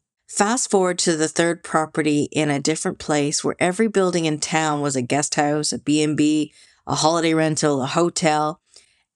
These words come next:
There was just no way to stand out on Airbnb. The market was saturated. I had to stop and think, "What could I do to bring in bookings?" The penny dropped when a previous guest from the previous owners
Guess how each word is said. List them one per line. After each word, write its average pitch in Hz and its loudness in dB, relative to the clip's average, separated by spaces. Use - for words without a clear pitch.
There 196 2
was 208 0
just - 0
no 185 2
way 170 0
to - -6
stand 143 -2
out 127 -4
on - -8
Airbnb. - -10
The 160 0
market 170 0
was 170 -2
saturated. - -4
I 175 2
had 165 0
to 180 0
stop 143 0
and 160 -2
think, - -6
"What 202 0
could 302 2
I 262 0
do 214 2
to - -2
bring 165 0
in 147 0
bookings?" - -4
The 208 2
penny 247 0
dropped 170 0
when 165 2
a 156 0
previous 190 0
guest 135 -2
from 180 2
the 160 0
previous 147 0
owners 131 -2